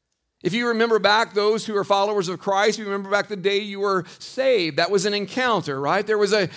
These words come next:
there was a moment where you were aware of something you weren't aware of before, and you made a decision, and you stepped into a place where you were changed forever. That was an encounter. 'Cause encounters are things that we don't always expect, right?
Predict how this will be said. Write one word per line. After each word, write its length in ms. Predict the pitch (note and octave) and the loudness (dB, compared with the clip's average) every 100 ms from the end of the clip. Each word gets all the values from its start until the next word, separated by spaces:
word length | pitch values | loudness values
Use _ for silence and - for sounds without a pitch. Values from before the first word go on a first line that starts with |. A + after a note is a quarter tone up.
| - | -4
there 140 | G#3+ G#3 | 0 2
was 160 | F#3+ | 2
a 80 | G3+ | 0
moment 560 | G3 G3 A3 A#3+ A3+ F#3+ | 0 2 4 4 2 2
where 160 | G#3 | 0
you 140 | G#3 G#3 | 0 0
were 80 | |
aware 380 | G3+ F3+ G3+ A#3 | 2 2 2 2
of 100 | G#3+ | 0
something 240 | E3+ G3 G3+ | -2 -4 -4
you 80 | G3 | -2
weren't 180 | A3+ | 0
aware 240 | G#3+ G3 A3 | 0 0 0
of 120 | G3 | 0
before, 480 | E3+ - G#3 A3 F#3+ | -4 -4 0 0 0
and 120 | F3+ | -2
you 60 | F#3+ | -2
made 240 | A3 B3+ | -2 0
a 80 | G#3+ | -2
decision, 720 | F#3 - B3 C4+ E3+ D3+ D#3+ - F#3+ | -2 -4 -6 -6 -2 -2 -4 -4 -4
and 100 | G#3 | -2
you 80 | |
stepped 320 | F#3 - B3 C4+ | -2 0 -2 -2
into 200 | A#3 G#3 | -2 -2
a 60 | |
place 380 | - A3 G#3 F#3 | 0 0 2 0
where 200 | G3 G3 | -2 -2
you 180 | F#3 F#3 | -2 -4
were 100 | F#3 | -4
changed 480 | - G#3+ G3 E3 - | -4 -8 -8 -10 -8
forever. 260 | A3 F#3+ | -8 -4
That 200 | E3+ G3+ | -4 -2
was 160 | G3+ F3+ | 0 0
an 100 | F#3 | -2
encounter. 1000 | G3 F#3+ F#3+ _ - A#3+ G#3+ A#2 G#2 - _ _ _ _ _ | -4 -6 -12 _ -8 -8 -8 -10 -14 -18 _ _ _ _ _
'Cause 160 | - A3 | 2 2
encounters 520 | A#3 - B3+ D4 C#4 | 0 0 0 0 0
are 80 | A#3 | -2
things 260 | A#3+ B3 A3 | 0 -2 -2
that 60 | |
we 80 | A3+ | -2
don't 220 | A3+ A#3 | -2 -2
always 340 | G#3+ A#3 A#3 A3+ | -2 0 0 -2
expect, 600 | A3 - C#4+ F3 B2+ C3 | -8 -8 -4 -2 -4 -4
right? 300 | C#3 G#3+ | -2 -2